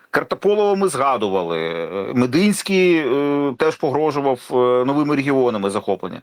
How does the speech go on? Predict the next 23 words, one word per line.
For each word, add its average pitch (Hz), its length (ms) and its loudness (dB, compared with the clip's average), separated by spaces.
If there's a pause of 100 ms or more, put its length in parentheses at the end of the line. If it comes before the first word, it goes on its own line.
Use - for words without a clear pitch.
(440)
і 123 120 0
так 123 180 -2
далі. 101 300 -2 (280)
На 123 80 0
офіційному 196 580 0
рівні 233 380 0
це, 196 420 2
е, 143 120 -4 (920)
в 120 60 -2
них 185 180 0
воно 170 160 2
сквозить. 147 520 -2 (600)
І 113 80 -2
не 120 100 2
треба 170 240 -2
тут 151 160 -4
мати 156 240 -2
жодних 127 340 -2
ілюзій. 107 320 -4 (560)
Ну, - 100 2
але 311 200 2
є 415 120 4
певні, 226 680 0